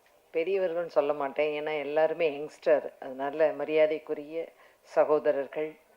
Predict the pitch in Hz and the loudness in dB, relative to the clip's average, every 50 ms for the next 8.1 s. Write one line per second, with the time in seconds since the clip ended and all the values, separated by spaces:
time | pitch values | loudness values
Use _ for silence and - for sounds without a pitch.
0 | _ _ _ _ _ - - 151 143 151 143 139 143 139 151 156 151 - - - | _ _ _ _ _ -2 -2 0 0 0 -2 -2 -4 -6 -6 -8 -10 -16 -16 -10
1 | - 143 165 175 175 170 160 - - 147 147 143 127 - 131 139 147 139 - 147 | -8 -4 -4 -2 -2 -2 -4 -4 -6 -10 -10 -10 -10 -6 -6 -6 -4 -4 -6 -6
2 | - 131 127 - - 156 139 143 156 151 143 147 131 131 127 127 131 139 147 151 | -6 -6 -8 -6 -4 -4 -4 -2 -4 -6 -6 -6 -6 -6 -6 -6 -6 -6 -8 -8
3 | 151 - 147 143 - 139 139 135 131 127 131 135 135 131 - - 143 127 131 131 | -6 -8 -10 -10 -10 -8 -8 -8 -8 -8 -6 -8 -8 -8 -10 -10 -12 -10 -10 -10
4 | 131 135 127 - 147 147 - _ _ _ _ _ _ _ _ - - - - - | -12 -12 -14 -14 -16 -18 -20 _ _ _ _ _ _ _ _ -20 -20 -20 -20 -20
5 | - - _ _ _ _ _ _ _ _ _ _ _ _ _ - 170 170 - - | -20 -20 _ _ _ _ _ _ _ _ _ _ _ _ _ -10 -10 -10 -10 -10
6 | 147 143 - 165 156 170 180 196 196 190 185 180 175 160 147 147 151 139 143 139 | -10 -4 0 2 2 2 2 2 0 4 6 6 6 6 6 4 2 2 2 2
7 | 135 131 127 123 123 131 - _ - - - 170 160 156 151 151 143 147 143 131 | 2 0 0 -2 -6 -8 -12 _ -20 -16 -12 -8 -4 -4 -2 -2 -2 -4 -4 -4
8 | 143 | -6